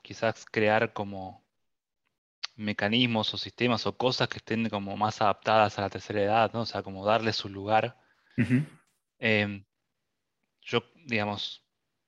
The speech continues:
Speaker 1: es importante pensar en que eso no sea un arma de doble filo, ¿no? Porque si eso va a involucrar, a ver, uno podría pensar, "Bueno, creemos mejores lugares, eh, mejores geriátricos".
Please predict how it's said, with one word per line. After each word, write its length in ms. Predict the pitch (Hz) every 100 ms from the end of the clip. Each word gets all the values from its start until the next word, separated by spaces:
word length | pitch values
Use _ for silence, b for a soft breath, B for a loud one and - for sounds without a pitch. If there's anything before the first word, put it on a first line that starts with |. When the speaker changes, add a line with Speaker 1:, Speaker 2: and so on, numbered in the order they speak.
| _
Speaker 1:
es 160 | 113 -
importante 1040 | 120 113 - 120 123 131 117 107 101 - - _ _ _ _
pensar 360 | 110 104 120
en 120 | 120 110
que 160 | 113
eso 160 | 113 123
no 100 | 107
sea 160 | -
un 80 | 117
arma 220 | 110 110
de 80 | 107
doble 200 | 107 104
filo, 280 | - 120 101
¿no? 140 | 107
Porque 360 | 104 101 101 95
si 180 | - 113
eso 280 | 107 123 110
va 100 | 104
a 20 |
involucrar, 680 | 107 101 98 104 104 110 - _ - B B B _
a 100 | 101
ver, 200 | 104 101 b b b b _
uno 240 | 127 123
podría 260 | 113 113 117
pensar, 320 | 113 107 113
"Bueno, 440 | 107 117 101 98 _ _
creemos 400 | 110 113 127 113
mejores 440 | 110 - 127 123
lugares, 340 | 113 113 113 110 107 104 107
eh, 160 | 104
mejores 360 | 104 104 123 131
geriátricos". 800 | 117 110 95 95 - - -